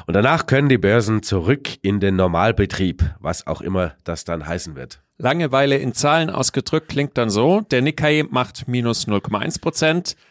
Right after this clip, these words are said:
Speaker 2: der Stoxx sechshundert minus null Komma null sieben Prozent. Und in den U S A ist das auch nicht viel anders. Der S and P five hundred liegt gerade null Komma null drei Prozent im Plus,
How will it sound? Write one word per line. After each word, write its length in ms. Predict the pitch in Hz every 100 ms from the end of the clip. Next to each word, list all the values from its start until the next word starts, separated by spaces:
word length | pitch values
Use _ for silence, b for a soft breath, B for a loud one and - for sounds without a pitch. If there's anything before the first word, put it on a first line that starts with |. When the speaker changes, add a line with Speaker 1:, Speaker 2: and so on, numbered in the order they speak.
| b
Speaker 2:
der 80 | 107
Stoxx 340 | - 131 123 -
sechshundert 800 | 123 - 143 143 139 - - - _ _ _ -
minus 420 | 127 120 113 -
null 160 | 113
Komma 220 | 107 101 98
null 240 | 101 101
sieben 320 | - 170 -
Prozent. 540 | - 160 - 143 147 B B B B
Und 100 | -
in 160 | 135 127
den 80 | -
U 80 |
S 160 | 127 -
A 240 | 139 160
ist 240 | 156 151 -
das 220 | 123 -
auch 140 | 110
nicht 140 | 104 -
viel 140 | -
anders. 500 | - 90 80 - - b b b -
Der 100 | 175
S 140 | -
and 80 | 160
P 140 | 175
five 280 | 160 147 -
hundred 540 | 170 240 208 202 - -
liegt 460 | 139 156 - -
gerade 580 | 147 131 139 143 143 135
null 180 | 123 123
Komma 300 | 117 104 107
null 380 | 104 107 151 190
drei 280 | - 131 156
Prozent 500 | - 147 - 127 117
im 120 | 107
Plus, 380 | - 190 -